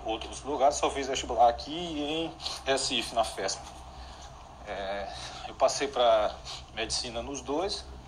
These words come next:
e fiquei aqui. Mas durante o, o, durante a residência, ali depois do R dois, R três já, eu pensei em largar pra fazer, pra fazer Direito,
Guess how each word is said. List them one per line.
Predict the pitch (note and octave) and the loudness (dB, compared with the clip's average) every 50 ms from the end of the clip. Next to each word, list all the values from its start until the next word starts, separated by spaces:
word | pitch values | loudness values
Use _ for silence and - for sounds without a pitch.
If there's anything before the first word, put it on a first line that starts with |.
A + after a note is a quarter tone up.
| - - - - - - - - - - - - - - - - - | -18 -18 -18 -18 -16 -16 -14 -14 -16 -16 -18 -18 -20 -18 -16 -14 -12
e | B2 | -10
fiquei | - - - - F#3+ | -10 -6 -2 0 0
aqui. | - - - G#2+ F#2 - - - - - - - - - - - - - - - - - - - - - - - - - - | 0 0 -4 -10 -10 -12 -16 -16 -16 -16 -16 -16 -16 -16 -18 -18 -18 -18 -18 -18 -16 -16 -16 -14 -16 -16 -16 -16 -14 -2 6
Mas | - - D#3 | 6 6 6
durante | F3 - A3 G#3+ - G#3+ | 6 4 2 2 0 0
o, | |
o, | F#3+ E3 - C3+ A#2+ A#2+ B2 A#2 A2 G#2 G2 - - - - - - - | 0 0 0 -2 -4 -2 -4 -4 -4 -4 -6 -6 -8 -10 -12 -12 -10 -4
durante | A#2+ D#3 D#3+ - - | -4 0 2 8 10
a | - - D3+ C3+ C3 A#2 - - - - - - - | 12 12 12 12 8 6 4 0 -8 -8 -8 -8 -6
residência, | - - D3+ F#3 F3 D#3 - B2+ D#3 F#3+ G3 - - B2+ - - - - - - - - - - - - - - - - - - - - - - - - - - - - | 0 2 2 2 2 0 -2 0 2 2 2 2 0 -4 -6 -6 -8 -12 -14 -16 -16 -16 -16 -16 -16 -16 -18 -18 -16 -16 -18 -16 -16 -18 -18 -18 -18 -18 -18 -16 -10 -8
ali | - A2 C3+ C3+ | -6 -4 -4 -4
depois | A#2+ A2+ - D3+ D3+ C#3+ | -4 -4 -2 -2 0 2
do | D3 | 2
R | C#3 C3 | 0 0
dois, | B2 G#2 - B2 D3 D#3+ F3 E3+ E3 C3+ A2 - - - - - - - - - - - - - - - - - - - - - - - | 0 -2 -2 2 4 4 4 4 4 2 0 -2 -6 -10 -12 -14 -14 -12 -12 -12 -12 -12 -12 -14 -14 -14 -14 -16 -16 -16 -16 -16 -14 -12
R | - - - - | -12 -12 -10 -12
três | - - B2+ C#3 - | -8 -6 -4 -2 0
já, | - - - - - - - - - - - - - - - - - - - - - - - - - - | 2 4 2 2 0 -4 -14 -16 -16 -16 -16 -16 -14 -14 -14 -14 -14 -14 -14 -14 -16 -16 -16 -14 -10 -8
eu | A#2 A2+ | -6 -6
pensei | - - D#3+ - - D#3+ E3 | -4 -4 -4 -2 0 2 8
em | |
largar | F3 F3 E3 D3 - C3+ C#3+ | 12 12 12 12 12 8 8
pra | D3 - D#3 | 8 8 6
fazer, | - - D#3+ C#3+ D3 D#3 E3 E3 E3 D#3+ D#3 | 8 8 8 8 8 4 4 4 4 2 0
pra | - - D3+ | 0 0 0
fazer | C3+ - D#3 C3+ A#2+ D3+ D3 | 4 6 6 6 6 2 0
Direito, | E3+ A3 G3+ F3 C#3+ C3 - - | 0 2 4 4 2 2 -2 -8